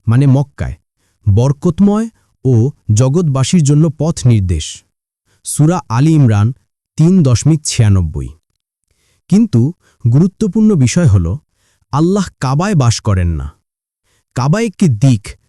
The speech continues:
যেটি মুসলিমদের ঐক্যের প্রতীক ও ইবাদতের দিক নির্দেশনা। একটু ভাবুন, যদি প্রতিটি মুসলিম ব্যক্তি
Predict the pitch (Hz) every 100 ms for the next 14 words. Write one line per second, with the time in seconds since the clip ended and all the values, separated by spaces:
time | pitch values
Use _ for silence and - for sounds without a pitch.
0 | _ 117 131 160 135 135 170 180 185 196
1 | 135 160 - - 202 - 123 - 87 -
2 | - _ _ 127 117 117 _ _ - 143
3 | 175 180 185 233 117 165 170 127 117 98
4 | 95 101 80 69 - _ _ _ _ _
5 | _ _ - 175 - 233 120 131 139 127
6 | 110 156 _ _ _ - 110 156 190 160
7 | 160 208 220 196 160 - 185 151 135 127
8 | - 101